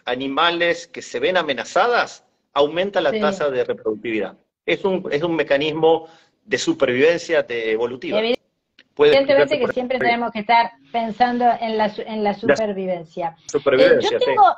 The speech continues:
Speaker 2: yo tengo, mira, tengo una pregunta desde que tuve que actualizar este tema hace ya varios años para un congreso que era sobre microbiota y cáncer. Y
Speaker 1: Sí.
Speaker 2: de verdad, terminé esa charla diciendo, bueno, la fibra sí, la fibra no, ta, ta, ta,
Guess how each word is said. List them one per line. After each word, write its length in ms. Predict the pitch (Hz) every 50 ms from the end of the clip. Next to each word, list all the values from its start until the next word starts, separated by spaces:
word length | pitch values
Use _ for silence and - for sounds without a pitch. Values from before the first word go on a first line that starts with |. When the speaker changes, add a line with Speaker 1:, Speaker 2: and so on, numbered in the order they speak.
| - -
Speaker 2:
yo 200 | 240 359 392 359
tengo, 320 | 370 392 403 381 370 330 254
mira, 280 | 277 285 269 - - -
tengo 200 | 302 339 359 370
una 240 | 381 349 294 240 -
pregunta 500 | 220 226 220 233 254 285 277 285 254 226
desde 240 | 208 196 208 208
que 160 | 202 196 196 190
tuve 260 | 190 - 254 262 262
que 100 | 262 240
actualizar 500 | 214 208 214 208 208 208 202 - 240 240
este 260 | 247 240 240 220 208
tema 280 | 208 - 220 226 240 233
hace 180 | 214 - 208 202
ya 160 | 202 226 226
varios 280 | 240 226 208 202 - 220
años 220 | 220 226 220 208
para 180 | - 208 208 214
un 80 | 226
congreso 560 | 220 240 240 240 247 247 233 226 - 254 240 240
que 100 | 226 220
era 140 | 226 226
sobre 340 | 214 - 214 208 208 208 208
microbiota 800 | 202 196 196 - 214 220 220 214 226 240 240 240 - 254 254 254 - - - - _ _ _ -
y 220 | 226 226 240 233 -
cáncer. 500 | 190 165 156 143 135 - - 147 - - _ _ _ _ _ _ _ _ _ _ _ _
Y 80 | - 240 240
Speaker 1:
Sí. 120 | 226 254 247
Speaker 2:
de 20 | 240 262 269 269
verdad, 480 | 269 262 277 349 370 349 311 294 294 320 - - _ _ _ _ _ _ _ _
terminé 600 | - 220 214 214 220 226 240 262 330 359 349 302
esa 240 | 294 - 320 285 302
charla 400 | - 302 277 254 247 240 247 240
diciendo, 540 | 220 208 214 - 240 240 240 240 226 226 226
bueno, 380 | 269 294 269 226 208 190 180 -
la 140 | 214 214 220
fibra 460 | - - 311 294 240 208 196 180 175
sí, 280 | - - 269 254 226 202
la 140 | 202 202
fibra 340 | 202 - 302 285 262 220 196
no, 340 | 202 226 247 233 202 - - -
ta, 160 | 269 277 277
ta, 140 | 285 269 269 269
ta, 200 | 311 320 311